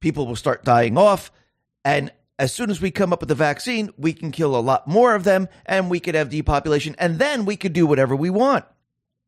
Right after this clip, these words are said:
They never expected to have their entire agenda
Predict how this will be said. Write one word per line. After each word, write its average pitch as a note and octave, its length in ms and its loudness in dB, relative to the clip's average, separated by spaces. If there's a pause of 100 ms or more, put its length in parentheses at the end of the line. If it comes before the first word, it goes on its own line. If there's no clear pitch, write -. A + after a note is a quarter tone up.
(260)
They A#3+ 280 -2
never G#3+ 300 -2
expected D#3+ 760 -2 (800)
to F#3 80 0
have F#3+ 260 0
their F#3 140 0
entire F#3+ 840 0
agenda B2+ 520 -2